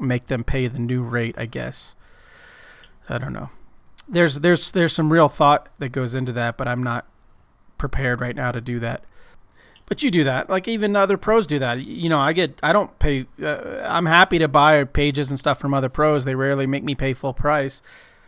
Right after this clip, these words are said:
but I don't ever take 'em for free, right? So you gotta, I feel like I'm talking to, like, there's someone else answering questions in my brain.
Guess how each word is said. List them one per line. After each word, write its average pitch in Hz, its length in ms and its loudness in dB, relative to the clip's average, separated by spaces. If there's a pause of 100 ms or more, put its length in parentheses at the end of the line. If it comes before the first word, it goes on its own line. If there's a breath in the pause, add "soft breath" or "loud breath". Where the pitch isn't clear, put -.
(120 soft breath)
but - 100 2
I 180 80 10
don't 175 140 8
ever 135 140 2
take 147 220 0
'em 139 100 -2
for 127 120 -10
free, 160 320 0
right? 139 320 0
So - 140 -8
you 123 140 -4
gotta, 131 300 -2 (1040)
I - 40 -20
feel 175 160 -4
like 156 120 -4
I'm 127 80 -6
talking 139 360 -2
to, 123 240 -4
like, 139 140 -8
there's 151 120 -6
someone 156 260 2
else 139 180 0
answering 139 300 -2
questions 139 360 -2
in 127 60 -4
my 123 120 -2
brain. 131 360 -4